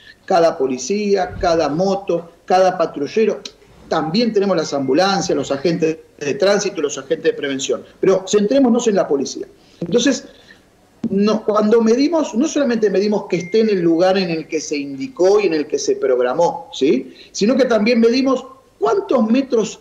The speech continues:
caminó ese policía en ese lugar que se le asignó.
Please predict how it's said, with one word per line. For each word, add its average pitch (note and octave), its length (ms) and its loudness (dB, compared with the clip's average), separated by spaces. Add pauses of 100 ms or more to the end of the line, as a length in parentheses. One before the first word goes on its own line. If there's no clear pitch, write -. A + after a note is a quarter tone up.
(100)
caminó F#3+ 760 0
ese G3+ 280 2
policía F3+ 720 0
en E3 160 0
ese F3+ 240 -2
lugar E3 340 0
que D#3 100 -4
se D3 140 -8
le C#3+ 80 2
asignó. C3 460 -8